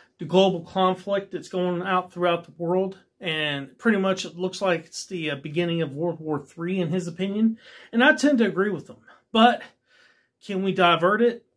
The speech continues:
I don't know. This is something he's talking about with, uh, the, uh,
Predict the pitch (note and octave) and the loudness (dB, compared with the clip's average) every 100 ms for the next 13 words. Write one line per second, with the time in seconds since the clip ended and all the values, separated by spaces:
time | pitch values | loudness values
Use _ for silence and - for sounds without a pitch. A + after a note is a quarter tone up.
0 | - F#3+ G3 G3 G3 G#3+ B3 B3 - A3+ | -4 0 2 0 2 2 2 0 -4 -2
1 | A3 F3+ - G#3 F#3 E3+ - F#3+ - - | -2 -2 -2 0 0 -8 -6 -6 -6 -2
2 | F3 E3+ E3+ F3+ E3+ E3 E3+ D3+ C#3 - | -2 -2 -8 -4 -2 -4 -4 -6 -6 -12
3 | - - D#3 C#3+ C3+ B2 C#3+ C3 C3 A#2+ | -20 -6 -2 0 -2 -6 -8 -10 -8 -8